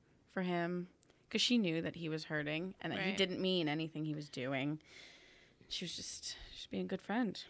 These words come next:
Speaker 2: Yeah.
Speaker 1: you
Speaker 2: I
Speaker 1: know?
Speaker 2: had, she was my blue ribbon, actually. I picked Lily, like, initial gut,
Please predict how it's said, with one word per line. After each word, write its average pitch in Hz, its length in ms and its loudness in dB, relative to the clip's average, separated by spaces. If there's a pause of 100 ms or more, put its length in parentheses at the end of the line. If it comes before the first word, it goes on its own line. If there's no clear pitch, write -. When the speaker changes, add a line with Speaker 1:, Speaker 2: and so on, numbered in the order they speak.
Speaker 2:
Yeah. 208 340 2
Speaker 1:
you 175 120 0
Speaker 2:
I 240 100 10
Speaker 1:
know? 269 60 4
Speaker 2:
had, 262 200 4
she - 120 4
was 269 120 4
my 233 120 6
blue 185 220 2
ribbon, 160 280 0
actually. - 400 0
I 285 120 8
picked 480 320 2
Lily, 220 580 6
like, 190 260 6
initial 190 460 4
gut, 180 400 8